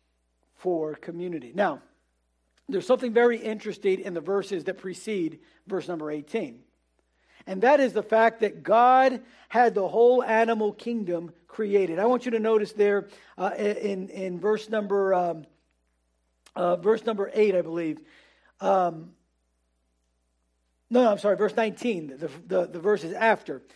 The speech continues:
It says, "And out of the ground the Lord God formed every beast of the field and every fowl of the air,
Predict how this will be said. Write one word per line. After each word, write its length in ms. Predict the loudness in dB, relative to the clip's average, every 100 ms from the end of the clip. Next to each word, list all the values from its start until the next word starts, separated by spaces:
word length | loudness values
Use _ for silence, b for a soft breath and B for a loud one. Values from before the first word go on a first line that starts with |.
| b b -6
It 100 | 2
says, 180 | 4
"And 140 | 2 -2
out 160 | 2
of 60 | 2
the 80 | 2
ground 560 | 0 0 0 -2 -6 -6
the 140 | -6
Lord 320 | -2 0 2
God 240 | 4 4 0
formed 340 | -4 -6 -4
every 300 | -6 -4 -8
beast 360 | -8 -8 -6 -4
of 80 |
the 100 | -4
field 520 | -4 -6 -2 -2 -2 -8
and 120 | -8
every 260 | -6 -6 -8
fowl 360 | -8 0 2 2
of 100 | 0
the 200 | -4 -2
air, 320 | -2 -6